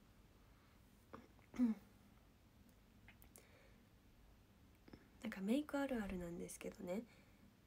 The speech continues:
服選びは遅いよ。服選べないもん、私。服選ぶ、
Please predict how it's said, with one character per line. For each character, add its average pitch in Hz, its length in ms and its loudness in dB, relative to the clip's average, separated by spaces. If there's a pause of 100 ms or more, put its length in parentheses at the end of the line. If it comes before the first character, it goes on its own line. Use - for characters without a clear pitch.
服 - 240 0
選 320 240 4
び 196 120 4
は 180 80 2 (240)
遅 190 240 4
い 220 80 8
よ。 175 100 0
服 - 260 4
選 220 40 10 (120)
べ 226 80 10
な 220 120 6
い - 100 -4
も - 80 -6
ん、 233 40 -6 (340)
私。 - 340 -2 (560)
服 - 320 2
選 240 240 8
ぶ、 214 380 4